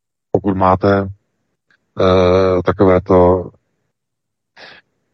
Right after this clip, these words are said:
trochu mysteriózní vnímání, tak to nazvete osudem. Já to osudem nenazývám. <laughs> Jsem konceptuál. Takže máte určitou entropii a z ní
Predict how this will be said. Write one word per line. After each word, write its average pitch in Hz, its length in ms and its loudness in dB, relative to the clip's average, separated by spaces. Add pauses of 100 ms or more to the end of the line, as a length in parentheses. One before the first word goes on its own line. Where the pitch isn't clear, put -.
(200)
trochu 101 220 -2
mysteriózní 98 960 0
vnímání, 90 800 -2
tak 92 140 -2
to 95 120 -2
nazvete 85 640 0 (440)
osudem. 90 400 0 (320)
Já 85 320 0
to 117 120 -2 (100)
osudem 98 420 -2
nenazývám. 92 580 -2 (680)
<laughs> - 640 -8
Jsem 113 240 -2
konceptuál. 87 840 -2 (1400)
Takže 87 640 0 (340)
máte 101 340 0
určitou 101 460 0
entropii 127 800 2
a - 160 -2
z 90 180 -8
ní 107 460 -4